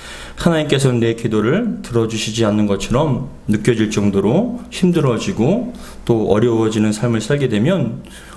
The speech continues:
실망하고 낙심하고 절망하는 건 어찌 보면 당연한 일입니다. 인간이기 때문에. 어, 여러분들은 신앙생활하면서 언제 가장, 어, 힘이 빠지십니까?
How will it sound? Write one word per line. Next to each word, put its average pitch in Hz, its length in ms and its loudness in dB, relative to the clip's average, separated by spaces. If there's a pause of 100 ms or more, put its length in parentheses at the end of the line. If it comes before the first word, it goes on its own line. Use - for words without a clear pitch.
(160)
실망하고 160 1080 2
낙심하고 113 580 0
절망하는 110 460 0
건 143 240 -2
어찌 98 240 -4
보면 110 260 2
당연한 143 380 2
일입니다. 117 420 0 (480)
인간이기 117 480 2
때문에. 104 460 -2 (840)
어, 120 240 4
여러분들은 156 540 2
신앙생활하면서 143 920 2
언제 123 320 2 (120)
가장, 123 680 0
어, 101 260 -4
힘이 - 280 0
빠지십니까? 123 680 -2